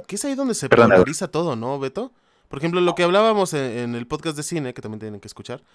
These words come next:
Speaker 1: eh, que las realidades de diferentes directores, eh, sobre el México que existe, ¿no? Y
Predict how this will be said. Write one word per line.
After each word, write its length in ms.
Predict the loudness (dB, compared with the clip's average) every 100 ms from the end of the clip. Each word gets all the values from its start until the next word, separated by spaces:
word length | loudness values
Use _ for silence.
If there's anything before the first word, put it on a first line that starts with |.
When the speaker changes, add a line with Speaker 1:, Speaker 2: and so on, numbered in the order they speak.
| _ _
Speaker 1:
eh, 540 | -2 0 2 2 0 -2 _ _ _ _ _ _ _ _ -4
que 160 | 0 0 -2 -2 2
las 220 | 2 4
realidades 920 | 2 2 2 2 2 0 -4 -6 -8
de 120 | -6
diferentes 600 | -6 -6 -4 -4 -4 -4
directores, 840 | -4 -4 -6 -2 0 0 -6 -16 _ _ _ _ _ _ _ _ _ -10
eh, 320 | -4 -4 -4
sobre 340 | -2 -2 0
el 140 | -2 -2
México 420 | -2 -4 -8 -8
que 80 | -8
existe, 520 | -8 -6 -6 -6 -8
¿no? 280 | -6 -6 -8 _ _ _
Y 400 | -8 -6 -8